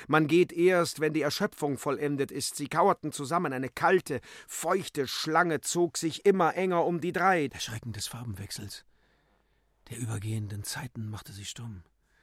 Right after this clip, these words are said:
Speaker 2: Die Nacht, welche die vom Licht übergrellten Gesichte liebt, starb in den Tag hinein. Man fühlte, man müsse die Nächte zu einem ernsten Training benutzen, denn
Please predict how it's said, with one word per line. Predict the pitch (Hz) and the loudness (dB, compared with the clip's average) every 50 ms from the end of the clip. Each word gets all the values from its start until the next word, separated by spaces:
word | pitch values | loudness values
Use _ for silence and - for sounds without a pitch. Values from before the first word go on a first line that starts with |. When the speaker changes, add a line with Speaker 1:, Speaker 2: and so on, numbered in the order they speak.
| _ _ _ _ _ _ _ _ _ _ _ _ _ _ _ - - | _ _ _ _ _ _ _ _ _ _ _ _ _ _ _ -14 -10
Speaker 2:
Die | - 92 | -8 -6
Nacht, | 98 113 117 - - - - | -4 -4 -6 -6 -8 -10 -10
welche | 113 117 117 - 113 | -8 -8 -6 -6 -6
die | 113 113 | -6 -6
vom | - 117 104 107 | -6 -4 -4 -4
Licht | 113 127 - - - 120 | -4 -4 -6 -8 -8 -8
übergrellten | 110 104 117 104 - 110 120 123 120 - 120 110 | -8 -8 -6 -6 -6 -6 -6 -6 -8 -8 -8 -6
Gesichte | 107 113 104 110 120 - - - 127 | -6 -6 -6 -6 -8 -8 -8 -8 -8
liebt, | 110 104 107 107 110 127 131 135 - - - | -6 -6 -6 -6 -6 -6 -6 -8 -8 -10 -8
starb | - - - - - - - - - 117 123 120 - - | -8 -6 -6 -6 -8 -8 -10 -12 -10 -10 -12 -12 -14 -12
in | - 117 113 | -12 -10 -10
den | 104 98 - - | -10 -12 -14 -14
Tag | - - 131 127 - - | -16 -14 -14 -14 -14 -12
hinein. | - 117 117 113 117 120 | -12 -12 -10 -8 -8 -8
Man | 110 107 104 - | -8 -8 -8 -8
fühlte, | - 131 131 120 123 | -8 -8 -8 -8 -8
man | 101 107 110 | -8 -8 -6
müsse | 113 113 117 - 110 | -6 -8 -8 -10 -10
die | 101 107 107 | -10 -8 -8
Nächte | 120 135 - - | -8 -10 -10 -12
zu | - - - 90 | -14 -12 -12 -10
einem | 92 104 98 | -10 -10 -10
ernsten | - - 123 131 - - - - 95 90 - | -10 -8 -10 -8 -8 -10 -10 -10 -12 -12 -12
Training | - - 131 131 156 160 135 113 107 98 | -14 -14 -12 -12 -10 -8 -8 -6 -6 -6
benutzen, | 107 110 110 107 - - - 110 | -6 -6 -6 -6 -8 -10 -8 -8
denn | 104 113 113 120 | -6 -6 -6 -6